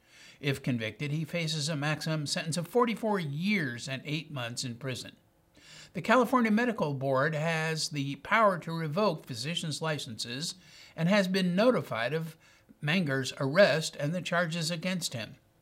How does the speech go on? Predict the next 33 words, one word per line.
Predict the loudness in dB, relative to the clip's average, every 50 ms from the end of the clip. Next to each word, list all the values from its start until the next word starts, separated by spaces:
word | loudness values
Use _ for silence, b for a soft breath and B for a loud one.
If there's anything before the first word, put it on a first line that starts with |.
| _ _ B B B B B B B B
The | -8 -2
medical | 0 0 0 0 -2 -2
board | 0 0 0 0 0
has | 0 0 -2 -2
been | -2 -4 -2 -2
examining | -2 -2 -2 0 0 0 0 0 0 0 -2 -2 0
Manger | 0 -2 -2 -2 -2 -2 -2
for | -2 -2 -2 -2
years, | 0 0 2 2 2 2 0 -2 -6 -8 -8 -8 B B B B B B
and | -2 0 2
the | 2
D | 2 2 0 0 2
A's | 2 0 0 0
office | -2 -2 -2 -4 -4 -6 -6 -4 -4
and | -2 0 0 0 0 0
the | -2 -2
California | -2 0 0 0 0 0 -2 -2 -2 -4
Department | -4 -4 -4 -2 0 0 0 0 0 -2
of | -4 -2 -4
Insurance | -6 -6 -4 -2 -2 -2 -2 -2 -4 -6 B B B B B B
later | 0 4 6 6 6 4 2 0 0
joined | 2 2 2 2 2 0 -2 -4 -2
in | -2 -2 -2
the | 0 0
investigation. | -2 -2 0 -2 -2 -2 -2 -4 -2 -2 0 0 0 0 -4 -6 -8 -12 _ _ _ _ _ _ _ _ b b b b b b b b b b b
The | -2
medical | 0 2 2 2 2 0 -2
board | -2 0 0 0 0 0 0
issued | -2 -2 -2 0 0 -2 -2 -2
its | -2 -2
first | -4 -4 2 2 2 2 2 -2
disciplinary | -2 -2 -2 -2 -2 -2 0 0 2 2 2 2 2 0 -2 -4
order | 2 6 8 10 10 8 6 2 0 0 0 0 -2 -6